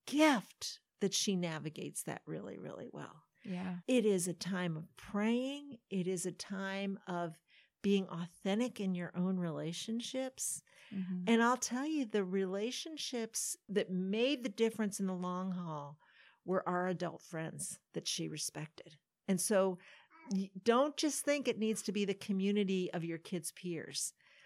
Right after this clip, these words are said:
Speaker 1: It's gonna be that aunt that they respect and love who's walking with the Lord. And so what does it mean to keep them in touch with those people that they respect?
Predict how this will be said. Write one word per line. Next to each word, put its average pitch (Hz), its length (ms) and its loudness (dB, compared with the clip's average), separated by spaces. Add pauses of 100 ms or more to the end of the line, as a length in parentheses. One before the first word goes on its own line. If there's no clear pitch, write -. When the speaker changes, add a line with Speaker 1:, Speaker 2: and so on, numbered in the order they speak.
(320)
Speaker 1:
It's 220 220 4
gonna 262 260 4
be 202 640 0 (520)
that 208 400 0
aunt 196 640 -2 (140)
that 175 280 -4
they 208 240 4
respect 202 720 -2
and 175 220 -2
love 165 340 -4
who's 170 240 -6
walking 156 380 -4
with 151 120 -6
the 156 100 -6
Lord. 147 380 -6 (340)
And 180 120 0
so 214 160 2
what 202 340 0
does 294 180 2
it 247 140 0
mean 208 260 2
to - 120 -8 (100)
keep 233 380 -4
them 208 200 -2
in 196 120 -2
touch - 680 -6 (320)
with 180 220 -2
those 175 260 0
people 175 800 -4 (640)
that 175 160 -6
they 170 140 0
respect? 160 1000 -4